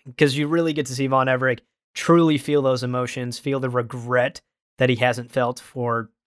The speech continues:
God knows how long, and it, it just dawns on him what he's done, what the life that he's lived, and he decides right then and there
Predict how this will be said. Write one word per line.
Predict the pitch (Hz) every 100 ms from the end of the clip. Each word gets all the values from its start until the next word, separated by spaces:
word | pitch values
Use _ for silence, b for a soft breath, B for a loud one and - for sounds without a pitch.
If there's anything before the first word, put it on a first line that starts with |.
| -
God | 123
knows | 120 120
how | - 120
long, | 120 117 117 113 _ _ _ _
and | 135 120 120
it, | 139 123 127 -
it | 135
just | 127 -
dawns | 123 127 123
on | 113
him | 107 117
what | 117
he's | 117 110
done, | 147 139 131 131 - _ _ -
what | 123 123 131
the | 123
life | 120 120 -
that | 117
he's | 113
lived, | 127 127 117 -
and | 123 113
he | 123 123 _ -
decides | 131 135 147 135 123
right | 127 131
then | 147 147
and | 139
there | 180